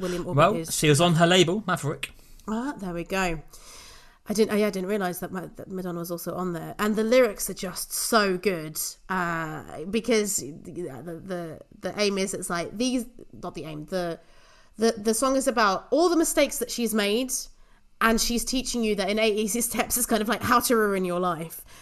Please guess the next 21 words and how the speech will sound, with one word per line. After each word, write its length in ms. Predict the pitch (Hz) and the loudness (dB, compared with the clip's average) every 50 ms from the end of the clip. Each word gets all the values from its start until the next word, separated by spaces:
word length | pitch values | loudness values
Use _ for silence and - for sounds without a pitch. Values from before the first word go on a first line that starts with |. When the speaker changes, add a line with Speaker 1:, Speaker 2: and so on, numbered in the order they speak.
| - - | -16 -10
Speaker 1:
So 380 | - - - 214 202 202 196 196 | -2 2 4 4 4 4 2 2
there's 440 | 180 208 202 196 196 202 - - - | 0 0 0 0 0 -2 -4 -4 -2
lyrics 360 | 214 208 202 196 - - - | 0 0 0 0 -4 -4 -6
like, 280 | 185 175 175 - - - - - - | -4 -4 -6 -8 -10 -16 -18 -10 0
"How 180 | - 381 359 | 4 4 4
to 100 | - 285 | 4 2
stay 200 | 226 - 208 190 | -2 -2 -2 -2
paralysed 500 | 190 - 214 220 214 208 196 190 208 - | 0 2 4 4 4 4 2 0 -2 -2
by 140 | - 180 190 | -2 -4 -4
fear 180 | - - 170 170 | -4 -4 -4 -4
of 100 | 170 180 | -4 -4
abandonment, 760 | 180 180 190 196 202 190 180 - 170 175 170 165 156 - - - - - - - | -2 0 0 0 0 -2 -6 -6 -6 -6 -6 -8 -10 -12 -18 -20 -20 -16 -4 2
how 160 | 202 202 196 | 2 2 2
to 100 | - 214 | 2 0
defer 300 | 220 226 226 - 240 247 | 0 0 2 2 0 0
to 100 | - 285 | 2 2
men 220 | 294 320 330 302 | 4 4 4 4
in 100 | 214 214 190 | 2 2 0
solvable, 520 | - 214 196 190 196 190 190 190 190 - | 0 0 -2 -2 -2 -2 -2 -2 -4 -4
solvable 400 | - - - 240 226 247 226 247 | -2 0 2 2 4 2 2 0
predicaments, 720 | 240 - 269 247 311 302 - 208 175 160 147 - - - | 0 -2 -2 -2 -4 -4 -4 -4 -4 -4 -6 -8 -10 -12